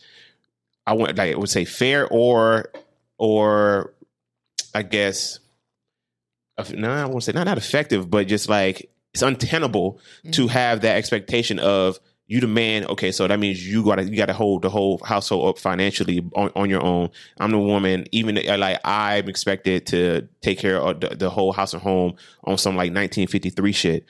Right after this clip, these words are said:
Speaker 2: Yeah.
Speaker 1: Like, yo, like, no, like, we're both, like, we're both out here working. We're gonna ha-, we're gonna have to work unless you're in a position where you can make that happen.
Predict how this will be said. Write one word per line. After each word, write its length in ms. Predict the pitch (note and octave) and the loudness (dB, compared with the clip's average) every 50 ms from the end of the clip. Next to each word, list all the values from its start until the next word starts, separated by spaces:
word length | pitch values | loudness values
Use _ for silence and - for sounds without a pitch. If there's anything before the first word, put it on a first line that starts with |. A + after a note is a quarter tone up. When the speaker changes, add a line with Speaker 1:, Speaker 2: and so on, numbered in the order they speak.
| - | -14
Speaker 2:
Yeah. 280 | - D#3 D#3 D3+ D3 C#3+ | -6 -2 0 2 2 2
Speaker 1:
Like, 200 | G#2 G2 F#2+ F#2 | 2 0 0 0
yo, 160 | G2+ A2+ A2 G#2 | 0 2 2 2
like, 180 | G2+ F2+ E2+ | 2 0 0
no, 240 | G2 A2 A#2 A#2+ G#2 | 0 2 2 4 4
like, 200 | G2 F#2+ F#2+ F2 | 4 2 2 0
we're 180 | F#2 G2 G#2 F#2+ | 2 0 0 0
both, 320 | E2+ G#2 A2 B2 B2 - | 2 0 0 0 0 -4
like, 360 | G2 - - F#2+ G#2 F#2+ F#2 | -8 -6 -2 -2 0 0 0
we're 160 | F#2+ G2+ G2+ | 2 0 0
both 220 | F#2 E2 G#2 A2 - | 0 0 0 0 2
out 100 | F#2+ A2 | 0 0
here 100 | A#2+ A2+ | 0 0
working. 360 | F#2 F#2 G2+ G2 F#2+ F#2+ F#2 | 0 2 2 2 2 0 0
We're 100 | F#2 G2+ | 0 0
gonna 240 | F#2+ F#2+ G2+ G#2+ A2+ | 0 0 0 0 0
ha-, 140 | A#2 A#2 - | -2 -4 -6
we're 140 | - G2+ G#2+ | -4 -4 -4
gonna 300 | G2 F#2+ G#2+ B2 C#3 C3+ | -2 0 0 0 0 0
have 240 | B2+ B2+ B2 B2+ - | -2 -4 -4 -4 -4
to 80 | C3 B2 | -6 -2
work 300 | G#2 G2 F#2+ F#2+ F2+ - | 2 2 2 2 2 0
unless 580 | - G2 F#2+ F#2+ F#2+ G2+ A2+ A#2+ B2+ - - - | 0 0 2 2 4 4 4 4 2 0 -4 -8
you're 300 | F#2+ G2 F#2+ G2+ G2+ G2+ | -8 -6 -4 -2 0 0
in 40 | G2+ | 0
a 60 | G2+ | 0
position 440 | - F#2+ F2+ F#2+ G2 - F#2+ F#2 F2+ | -2 0 2 2 0 0 -2 -2 0
where 180 | F2+ F#2 F#2 F#2 | 2 2 2 2
you 140 | F2+ F#2+ F#2 | 0 -2 -4
can 100 | - F#2 | -2 -2
make 140 | F#2+ F#2 - | -2 -2 0
that 140 | G2 F#2+ G2+ | -2 0 0
happen. 320 | F#2 F2+ F2+ F2+ F2+ F2 | -2 -2 -2 -4 -6 -8